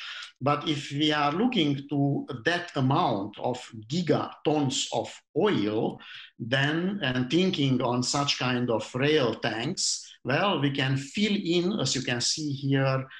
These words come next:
nearly hundred and eighty million of such rail tanks with oil, with the amount of energy that we are using each year. So that's a huge amount of,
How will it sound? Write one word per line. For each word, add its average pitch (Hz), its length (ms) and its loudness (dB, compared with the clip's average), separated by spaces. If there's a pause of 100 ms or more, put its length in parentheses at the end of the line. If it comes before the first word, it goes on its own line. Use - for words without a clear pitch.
(380)
nearly 147 760 2 (440)
hundred 147 480 0
and 120 720 -2
eighty 165 400 2
million 135 840 6
of 113 160 -4
such - 640 0 (100)
rail 143 720 2
tanks 139 560 2 (420)
with 123 260 0
oil, 147 340 4
with 135 140 -4
the 120 100 -4
amount 147 480 2
of - 200 -4
energy 131 420 0
that 107 200 -4
we 110 100 -2
are 107 160 -4
using 113 500 -2
each - 500 -4
year. 107 440 -4
So 107 200 -8
that's 139 300 -2
a 131 240 -6 (220)
huge 165 320 0
amount 113 420 -4
of, 110 160 -4